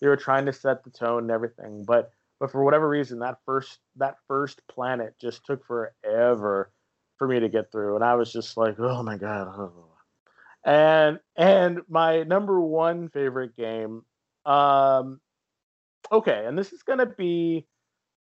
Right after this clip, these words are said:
um, probably a controversial one, um,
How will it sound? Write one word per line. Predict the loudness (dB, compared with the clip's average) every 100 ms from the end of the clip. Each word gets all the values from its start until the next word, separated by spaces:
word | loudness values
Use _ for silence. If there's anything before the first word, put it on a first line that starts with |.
| _ _ _ 2
um, | 6 6 6 2 -4 -16 _ _ _
probably | -2 -2 0 -2 -2
a | -4
controversial | -6 -6 -6 -6 -6 -8 -6 -2 0 0 -4 -6
one, | -2 0 -2 -6 -10 -16 _ _ _ _ _ 2
um, | 6 6 6 4 2 2 -2 -6